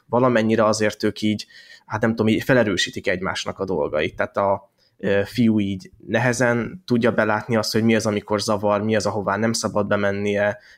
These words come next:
mi az a nem, ami nem. Ö, az anya pedig nagyon nehezen tud nemet mondani, és hogy, ö,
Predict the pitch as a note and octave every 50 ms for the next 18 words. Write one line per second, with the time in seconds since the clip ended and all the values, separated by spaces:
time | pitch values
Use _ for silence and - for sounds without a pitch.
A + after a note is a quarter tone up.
0 | _ - A#2+ A#2+ A2+ G#2 G#2 G2+ G2+ G2 G#2+ G#2+ G2+ G2+ F#2+ F#2+ F#2+ - G2 G2
1 | G2+ A2 B2+ C#3 C#3 - - _ _ _ _ - A2+ A2+ G#2+ G#2+ - - A2+ B2
2 | B2+ B2 A#2+ - B2 A#2 B2 A#2+ A2 A2 A2 G2+ G#2+ G2+ G2+ G#2 F#2+ F#2 - G#2
3 | G#2 G2+ - - - - - F2+ E2 A#1 A1 - C#2 C2 D#2 G#2 D2 A2+ - -
4 | - G2 - G#2 G#2 G#2